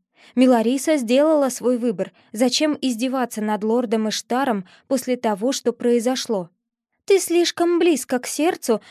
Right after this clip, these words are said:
воспринимаешь этот конфуз в саду», заметила Риса. «Согласна, получилось нехорошо.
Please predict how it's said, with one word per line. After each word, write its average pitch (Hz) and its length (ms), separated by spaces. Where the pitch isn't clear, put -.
воспринимаешь 277 880
этот 285 300
конфуз 285 640
в - 80
саду», 220 500
заметила 190 640
Риса. 185 380
«Согласна, 302 720
получилось 285 540
нехорошо. 320 680